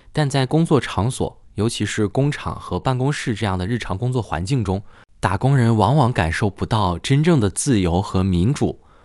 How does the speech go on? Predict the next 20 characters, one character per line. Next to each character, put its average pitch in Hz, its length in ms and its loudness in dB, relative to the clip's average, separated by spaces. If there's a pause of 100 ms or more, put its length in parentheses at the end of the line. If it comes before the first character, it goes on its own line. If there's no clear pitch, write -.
(200)
王 110 160 6
兴 147 120 4
坤 160 180 4
分 160 200 2
析 156 140 0
了 135 120 4
中 160 260 2
国 104 200 4
和 104 220 0
国 92 260 0
际 143 180 2
范 123 240 2
围 101 100 0
内 107 200 -2
打 85 180 -4
工 101 140 0
人 92 100 2
的 101 80 2
处 - 240 -4
境， - 240 -4